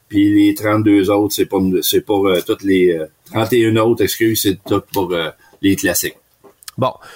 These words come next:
Speaker 2: quand tu parles de voitures classiques, tu parles de voitures de trente ans et plus qui sont totalement originales. Mais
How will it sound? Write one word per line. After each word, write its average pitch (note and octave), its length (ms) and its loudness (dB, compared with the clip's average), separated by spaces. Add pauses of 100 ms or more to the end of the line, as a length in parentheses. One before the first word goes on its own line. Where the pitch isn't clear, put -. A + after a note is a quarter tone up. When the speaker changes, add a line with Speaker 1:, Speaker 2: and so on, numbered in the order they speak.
(180)
Speaker 2:
quand D3+ 120 0
tu - 120 -4
parles G#3+ 180 0
de E3+ 80 -2
voitures C#3 380 -2
classiques, D#3 480 -2
tu - 140 -8
parles D3 240 0
de C3 80 0
voitures C3+ 680 0
de G#2 240 -2
trente C#3+ 540 -4
ans E3 160 0 (100)
et B2 100 0
plus E3 600 0 (340)
qui D3 160 -2
sont E3+ 380 0
totalement D3 720 0
originales. B2+ 800 0
Mais A2+ 280 2